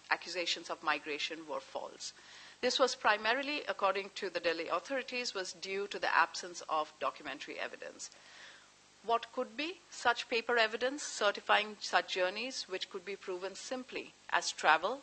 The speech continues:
rather than as acts of migration? Permits, passports, visas, according to the M H A,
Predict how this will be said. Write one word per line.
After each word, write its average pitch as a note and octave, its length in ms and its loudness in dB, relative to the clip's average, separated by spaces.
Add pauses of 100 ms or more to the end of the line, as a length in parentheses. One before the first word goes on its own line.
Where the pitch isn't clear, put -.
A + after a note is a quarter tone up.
(160)
rather D#3+ 260 2
than E3 400 2
as D3+ 280 0
acts - 340 2
of - 180 -6
migration? D3 680 -4 (960)
Permits, A3+ 560 0 (240)
passports, G#3+ 680 0
visas, G3+ 560 -4
according F#3 380 -2
to G3+ 120 -8
the E3+ 200 0
M E3+ 120 -2
H E3+ 200 -2
A, A3+ 180 -4